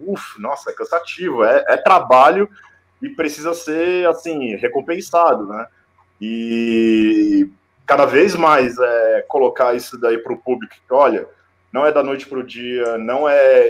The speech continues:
esse try bonito que saiu, que a gente vai tentar reproduzir exatamente da mesma forma que saiu. É, tudo isso daí é um processo, né? E acho importante a gente não, não,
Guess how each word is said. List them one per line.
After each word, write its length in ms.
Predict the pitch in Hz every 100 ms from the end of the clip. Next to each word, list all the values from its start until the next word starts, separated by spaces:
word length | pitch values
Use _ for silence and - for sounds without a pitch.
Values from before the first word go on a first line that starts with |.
| 120
esse 260 | 139 -
try 260 | - 135 131
bonito 580 | 127 139 123 143 147 -
que 80 | -
saiu, 400 | 143 123 131 127
que 80 |
a 40 | 127
gente 120 | 127
vai 120 | 127
tentar 280 | 127 123 123
reproduzir 640 | 104 - 135 120 - 127
exatamente 600 | 123 120 120 120 120 123 -
da 100 | 110
mesma 280 | 117 117
forma 460 | - - 113 120 113
que 80 | _
saiu. 500 | 117 101 110 113 117 _ _ _ _ _ -
É, 380 | 202 104 104 104
tudo 260 | 135 139
isso 160 | 160 -
daí 220 | 139 139
é 60 | 151
um 100 | 160
processo, 640 | 180 170 135 131 185 - 123
né? 200 | 113 151 _ _ -
E 680 | 110 117 120 120 120 120 117 - _ _ _ _ -
acho 180 | 101 -
importante 520 | 151 185 175 175 175 190
a 40 |
gente 320 | 156 151 -
não, 100 | 151 139
não, 180 | 143